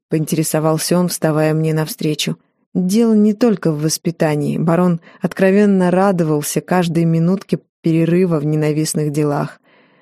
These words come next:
Понятно, почему он при всякой возможности сбегает из дому. Увы, я ничем порадовать его не могла. Протянула записку, пояснив: «Нашла только что». Сжав губы, он пробежал записку глазами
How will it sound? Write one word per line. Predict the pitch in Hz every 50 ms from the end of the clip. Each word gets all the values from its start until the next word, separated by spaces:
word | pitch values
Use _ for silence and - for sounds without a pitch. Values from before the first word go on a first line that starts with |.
| _ _ _ _
Понятно, | - 190 180 190 185 175 170 - 175 165
почему | - 147 - - 180 175 160
он | 156 156
при | 147 - 165
всякой | 151 - 165 156 156 165 156
возможности | 156 160 151 160 160 160 156 147 156 151 - - 165
сбегает | 156 143 143 139 156 147 156 151 147 143 147 143 - -
из | - 170 156 147 135
дому. | 143 147 143 143 143 143 - _ _ _ _ _ _ _ _ _ -
Увы, | 185 180 180 175 208 254 294
я | 302 220 170 175 180 208
ничем | 190 170 156 - - 170 170 165
порадовать | - - 151 160 165 170 170 160 160 151 151 - -
его | 156 147 151
не | 156 156 156
могла. | 156 151 151 147 156 156 151 147 156 - - - - - _ _
Протянула | - - 175 - 196 185 185 180 175 175
записку, | 156 175 170 170 - 214 208 - - - 160 156 - - _ _ _
пояснив: | - 170 170 170 156 - - 170 170 165 - - - - _ _ _ -
«Нашла | 170 170 165 165 - - 196 226 254
только | 254 - 214 233 - - 202
что». | - - - - - 160 - _ _ _ _ _ _ _
Сжав | 170 160 147 147 175 180 175 160 160
губы, | 160 196 208 175 180
он | 175 165 160
пробежал | - 165 156 165 160 175 170 170
записку | 160 165 160 - 175 165 - - 165
глазами | 156 156 160 170 160 165 196 214 214 208 190 170